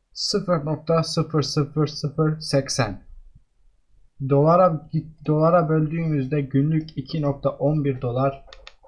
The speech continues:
getirisi var. Ee, haftalık on dört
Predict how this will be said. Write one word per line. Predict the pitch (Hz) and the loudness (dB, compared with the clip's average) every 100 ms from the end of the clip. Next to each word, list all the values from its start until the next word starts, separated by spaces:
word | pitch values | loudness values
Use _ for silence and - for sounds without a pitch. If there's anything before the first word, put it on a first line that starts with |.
| - - _ - _ - - | -20 -20 _ -20 _ -20 -10
getirisi | 135 131 135 135 - 120 | -6 -2 -2 0 -2 0
var. | 120 131 - - - _ | 0 0 -10 -20 -20 _
Ee, | 120 127 131 127 | 0 2 2 2
haftalık | 139 139 - 151 147 147 | 2 2 0 0 0 0
on | 151 156 | -2 -2
dört | 147 - | -4 -8